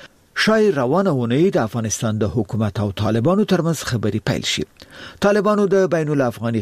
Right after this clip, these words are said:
خبرو د پیلولو لپاره د خپلو څلور سوه پاتې بندیانو د خلاصون شرط ایښی دی. د افغانستان حکومت ویلي چې دا کسان په لویو جرمونو لکه برمتګرۍ او د مخدرو موادو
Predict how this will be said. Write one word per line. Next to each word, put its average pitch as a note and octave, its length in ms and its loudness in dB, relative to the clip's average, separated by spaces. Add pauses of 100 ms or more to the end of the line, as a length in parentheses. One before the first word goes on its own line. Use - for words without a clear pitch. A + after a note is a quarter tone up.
خبرو E3 380 2
د C#3+ 100 -2
پیلولو B2+ 520 2
لپاره G3 300 -2 (400)
د F3 120 2
خپلو G#3 280 2
څلور D#3+ 460 0
سوه B2 200 -4 (140)
پاتې F3 360 0
بندیانو G2 480 -2
د F2+ 120 -4
خلاصون G#2 460 -4 (100)
شرط - 320 -6
ایښی - 340 0
دی. - 100 -6 (640)
د - 100 0
افغانستان D#3+ 540 0
حکومت C#3+ 440 0
ویلي D#3 260 2
چې - 520 -6
دا D3+ 80 2 (100)
کسان D3 400 -2
په C3 140 2
لویو G3 240 4 (100)
جرمونو D#3 480 0
لکه C3+ 320 -2
برمتګرۍ B2 680 0 (120)
او F#3+ 200 4
د C#3 140 -2
مخدرو A#2 440 -2 (100)
موادو G2 340 -4